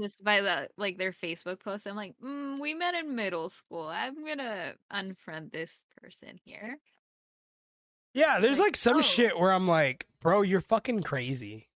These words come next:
Speaker 2: Like, <laughs>
Speaker 1: Yeah,
Speaker 2: you
Speaker 1: see,
Speaker 2: talk
Speaker 1: mine are just, I'm like, "Oh, okay, so she's transphobic. Let me
Speaker 2: Yeah, man,
Speaker 1: not
Speaker 2: and
Speaker 1: keep
Speaker 2: it's
Speaker 1: her as a friend." <laughs>
Speaker 2: Yeah, like, I mean, it's not even so much that. It's just, I feel like,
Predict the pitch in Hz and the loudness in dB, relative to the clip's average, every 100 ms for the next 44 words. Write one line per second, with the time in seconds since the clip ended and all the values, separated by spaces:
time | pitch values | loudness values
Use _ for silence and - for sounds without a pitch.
0 | _ - 147 156 147 - - 196 226 208 | _ 0 2 4 2 -2 0 2 2 0
1 | 240 247 196 - - 185 262 269 247 269 | 2 4 4 0 -2 2 4 8 8 8
2 | 285 277 285 262 240 226 - - 294 330 | 6 4 2 2 2 0 -2 4 8 10
3 | 311 277 247 196 226 - 175 151 190 160 | 10 8 4 -2 -4 -4 -2 -2 -4 -10
4 | 156 - - 220 - 175 151 - 160 151 | -12 -10 -10 -10 -6 -6 -6 -10 -12 -10
5 | 160 180 214 262 214 175 - 190 - - | -8 -8 -8 -10 -14 -16 -12 -8 -10 -2
6 | 196 262 320 370 330 220 196 190 220 226 | 4 6 6 6 6 4 4 6 6 6
7 | 208 302 - - 214 247 311 302 220 202 | 6 6 6 4 2 4 6 6 4 0
8 | 190 - 190 190 196 240 - - - 175 | -4 -2 -2 0 0 -2 -4 -12 -4 2
9 | 214 185 156 202 185 - - 240 277 277 | 4 4 4 4 4 0 0 4 6 4
10 | 240 240 302 302 233 196 190 165 117 117 | 4 4 6 4 4 4 4 4 2 0
11 | 123 131 - 139 131 156 - 151 151 156 | 4 2 2 -4 -4 -4 -2 -2 0 2
12 | 160 139 127 - | 2 0 -2 -12